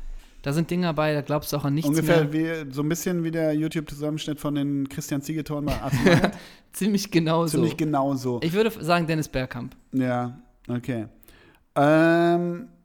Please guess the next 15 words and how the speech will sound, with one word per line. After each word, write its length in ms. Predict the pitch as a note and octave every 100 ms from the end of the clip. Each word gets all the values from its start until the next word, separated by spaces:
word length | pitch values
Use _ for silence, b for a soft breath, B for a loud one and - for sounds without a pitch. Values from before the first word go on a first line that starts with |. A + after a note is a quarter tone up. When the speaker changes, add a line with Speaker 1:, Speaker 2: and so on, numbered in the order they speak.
| _ _ _ _
Speaker 2:
Spieleabend 840 | - - - F3+ B3+ F3 B2+ C3+ C3+
mit 200 | C3+ C3+
Claire 340 | - D#3 D#3
Lacey 480 | C#3 C#3+ G3+ - G3
und 200 | D#3+ D3 C#3
Ricardo 400 | C#3 D3+ E3 D3
Basil 500 | C3+ A#2 C3+ G#3 G#3+
oder 300 | D3 D3+ D#3
mit 180 | D3+
Laura 380 | C#3 C3 D#3+ D3
Von 180 | C3+ C3
Torra 300 | C#3+ D#3+ D3
und 120 | C3
Simon 300 | C3 D3 C3
Zoller? 480 | C3 C3+ B2 G2+ G2+